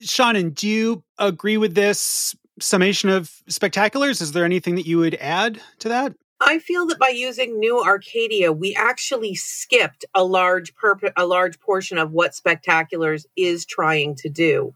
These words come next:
Speaker 1: Mm-hmm.
Speaker 2: which is that it's trying to get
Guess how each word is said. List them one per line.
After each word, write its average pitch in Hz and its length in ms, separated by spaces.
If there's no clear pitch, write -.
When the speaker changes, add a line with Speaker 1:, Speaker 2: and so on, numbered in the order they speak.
Speaker 1:
Mm-hmm. 170 260
Speaker 2:
which 180 360
is 196 380
that 175 340
it's 202 300
trying 247 720
to 208 140
get 175 500